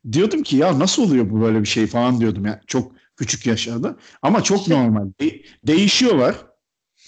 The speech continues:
Speaker 2: Evet,
Speaker 1: Ve
Speaker 2: insanlar
Speaker 1: zaten,
Speaker 2: değişiyor.
Speaker 1: zaten
Speaker 2: Büyüdükçe
Speaker 1: Evet, başka da,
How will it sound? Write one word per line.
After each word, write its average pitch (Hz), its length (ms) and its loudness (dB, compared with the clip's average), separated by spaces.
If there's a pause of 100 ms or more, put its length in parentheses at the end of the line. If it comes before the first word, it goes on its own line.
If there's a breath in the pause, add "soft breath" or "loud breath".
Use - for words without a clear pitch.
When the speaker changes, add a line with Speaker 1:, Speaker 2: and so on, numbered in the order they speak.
(180 loud breath)
Speaker 2:
Evet, 185 340 -4
Speaker 1:
Ve 165 80 2
Speaker 2:
insanlar 196 240 -4
Speaker 1:
zaten, 185 340 -4
Speaker 2:
değişiyor. 190 480 -4
Speaker 1:
zaten 370 260 -2
Speaker 2:
Büyüdükçe 269 600 -4 (360)
Speaker 1:
Evet, 151 320 0
başka 147 460 0
da, 202 160 2